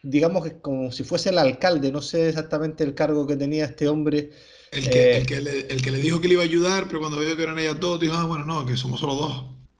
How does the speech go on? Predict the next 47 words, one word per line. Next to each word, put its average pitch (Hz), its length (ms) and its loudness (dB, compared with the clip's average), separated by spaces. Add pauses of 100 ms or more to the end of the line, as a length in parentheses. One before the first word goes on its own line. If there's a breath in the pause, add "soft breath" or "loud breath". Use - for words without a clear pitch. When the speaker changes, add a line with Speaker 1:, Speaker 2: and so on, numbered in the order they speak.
(140)
Speaker 1:
No, 120 380 4
no, 120 200 4
no, 117 260 2
el 110 100 0
que - 80 -2
estaba 143 220 2
en 165 60 2
la 151 40 2
iglesia, 123 320 0
el 117 60 -8
que - 60 -10
estaba 135 200 0
en 135 60 -2
la - 40 -4
iglesia, 120 300 0
este 113 200 -2
era, 127 340 4 (280 loud breath)
es 120 120 -10
que 139 100 0
el 131 180 -2
que 135 80 0
hacía 165 260 2
de, 160 340 4
el, 143 160 0
el 135 240 -2
tío 165 280 4
de, 139 600 2 (340 loud breath)
de 123 340 0
Jane 147 260 4
Stewart, 156 460 4
eh, 123 1400 2
Qué 135 120 -2
bello, 139 360 2
qué 139 80 -4
bello 135 220 2
vivir. 127 420 2 (480)
Eh, 95 460 2
no 104 80 -2
me 107 60 2
acuerdo 107 280 2 (180)
cómo 104 180 -4
se - 120 -6
llama 107 120 0
este 110 140 -2
hombre, 107 240 2
que 95 80 -6
siempre... 101 520 2